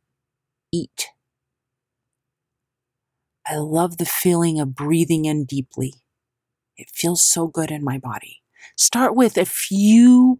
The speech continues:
powerful statements like that about what you love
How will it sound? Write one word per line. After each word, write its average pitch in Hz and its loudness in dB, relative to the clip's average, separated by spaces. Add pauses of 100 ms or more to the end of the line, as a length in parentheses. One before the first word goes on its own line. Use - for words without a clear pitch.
powerful 226 -4
statements - -4
like 156 -14
that 180 -6 (140)
about 185 -6
what 202 -2
you 202 -2
love 175 -4